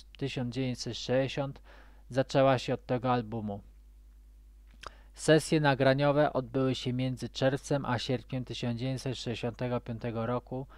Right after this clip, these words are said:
w Studio A w Nowym Jorku, a uczestniczyli w nich organista Al Kooper, gitarzysta Mark Bloomfield i pianista Paul Griffin. Napędzany suksesem Like a Rolling Stone,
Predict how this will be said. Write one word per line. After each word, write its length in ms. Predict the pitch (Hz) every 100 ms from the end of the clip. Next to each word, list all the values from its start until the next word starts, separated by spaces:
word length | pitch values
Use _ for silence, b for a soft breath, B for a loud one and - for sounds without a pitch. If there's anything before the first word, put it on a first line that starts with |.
| B B
w 80 | -
Studio 540 | - 139 120 123 120
A 260 | 110 123 131
w 100 | 127
Nowym 340 | 127 120 127
Jorku, 500 | 123 117 107 - - - B B B
a 120 | 127
uczestniczyli 760 | 127 - 127 - 127 - 139 135
w 80 | 123
nich 180 | 131 135
organista 680 | 131 135 131 139 - 127 -
Al 200 | 123 120
Kooper, 480 | - 139 - 135 147 - b b
gitarzysta 640 | 127 - 123 143 - 131
Mark 340 | 123 127 120 117 -
Bloomfield 680 | 135 139 - 147 143 - -
i 120 | -
pianista 560 | - 123 131 131 -
Paul 340 | - 131 127 123
Griffin. 500 | - 123 - 101 - - - - b b b
Napędzany 600 | 131 - 131 131 143 135
suksesem 720 | - 135 - 139 - 131 131
Like 200 | 123 -
a 40 |
Rolling 460 | 123 135 139 127 117
Stone, 520 | - - 123 127 139